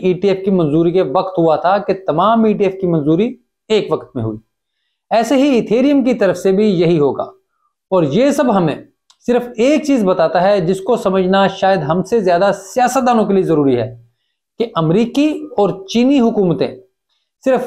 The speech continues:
पैसे बनाने और कारोबार को चमकाने के लिए ये काम करती हैं। जैसे चीन बिटकॉइन के स्पॉट ईटीएफ़ में लेट हुआ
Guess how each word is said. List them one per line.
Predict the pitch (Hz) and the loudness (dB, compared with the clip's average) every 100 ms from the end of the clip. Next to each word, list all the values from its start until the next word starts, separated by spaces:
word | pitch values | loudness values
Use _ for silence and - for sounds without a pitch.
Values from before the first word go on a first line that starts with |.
| - | -4
पैसे | 185 180 277 302 | -2 -2 0 0
बनाने | 247 214 190 214 | 2 2 2 0
और | 214 180 160 - _ - | 0 0 -2 -6 _ -2
कारोबार | 240 294 269 262 | 0 2 2 2
को | 240 233 | 2 -2
चमकाने | - 170 185 202 214 | -2 0 0 0 2
के | 226 | 2
लिए | 254 | 2
ये | 247 | 2
काम | 214 160 | 0 0
करती | 135 123 123 | -2 -2 -2
हैं। | 120 - _ _ _ _ 165 | -4 -10 _ _ _ _ -4
जैसे | 214 220 233 | -2 0 -2
चीन | 240 269 262 202 233 233 - _ - 123 | 0 0 2 2 2 0 -8 _ -12 -4
बिटकॉइन | 175 269 - 262 247 | -2 0 0 0 2
के | 254 | 0
स्पॉट | - 240 240 240 | -2 0 2 2
ईटीएफ़ | 240 240 233 | 2 2 2
में | 233 233 | 2 2
लेट | 156 123 147 277 202 | 2 2 2 2 2
हुआ | 180 | 2